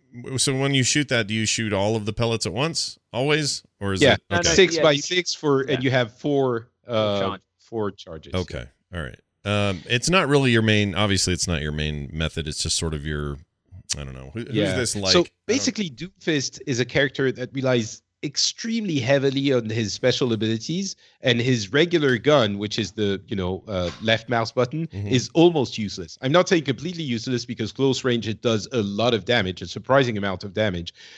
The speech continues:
Speaker 2: but really your abilities is what is going to be your bread and butter for that character, not your left click.
Speaker 1: That's true. Um, so you got hand cannon, which is that. You have seismic slam. Doomfist leaps forward and smashes into the ground, knocking nearby enemies toward him,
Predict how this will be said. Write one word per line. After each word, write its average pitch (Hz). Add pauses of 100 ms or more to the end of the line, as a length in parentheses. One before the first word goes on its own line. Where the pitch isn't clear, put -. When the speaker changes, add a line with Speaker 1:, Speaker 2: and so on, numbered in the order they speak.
(180)
Speaker 2:
but 120 (340)
really 165
your 127
abilities 117
is 87
what 95 (100)
is 92
going 95
to 101
be 92 (200)
your 90
bread 95
and 82
butter 82
for 82
that 85
character, 85
not 110
your 92
left 90
click. - (140)
Speaker 1:
That's 95
true. 85 (160)
Um, 90
so -
you 98
got 98
hand 120
cannon, 117
which 117
is 110
that. 95
You 90
have 87
seismic 120
slam. 117
Doomfist 104
leaps 107
forward 107
and 95
smashes 98
into 87
the 87
ground, 107
knocking 90
nearby 85
enemies 82
toward 104
him, 82